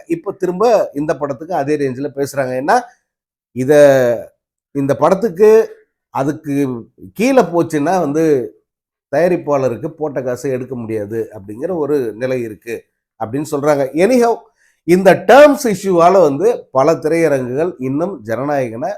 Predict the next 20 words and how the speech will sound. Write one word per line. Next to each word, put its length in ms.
ஒப்பந்தம் 480
பண்ணவே 360
இல்லை, 240
அக்ரிமெண்ட் 460
சைன் 220
பண்ணவே 280
இல்லை. 220
மாறாக 440
பல 260
அரங்குகளில் 800
பராசக்திக்கு 680
வந்து 300
அந்த 420
டேர்ம்ஸ் 260
வந்து 220
பேசி 300
முடிச்சு 540
அக்ரிமெண்ட் 420
சைன் 200
பண்ணிட்டாங்க. 380